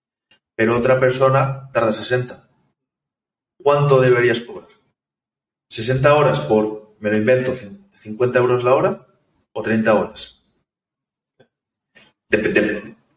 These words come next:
imagínate, te voy a poner otro ejemplo. Imagínate que tú tienes un primer cliente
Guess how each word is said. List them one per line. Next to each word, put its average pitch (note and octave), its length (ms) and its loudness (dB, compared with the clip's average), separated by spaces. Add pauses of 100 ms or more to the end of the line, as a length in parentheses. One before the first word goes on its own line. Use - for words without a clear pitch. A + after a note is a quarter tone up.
(640)
imagínate, C3+ 800 -2 (220)
te G#2+ 100 -8
voy A2+ 200 2
a C3+ 60 2
poner C#3+ 160 4
otro C#3+ 140 2
ejemplo. G#2 480 -6
Imagínate D3 420 -2
que C#3 80 -4
tú C#3 120 -10
tienes C#3 220 -4
un - 380 -16 (340)
primer B2+ 320 -2
cliente D#3+ 540 -2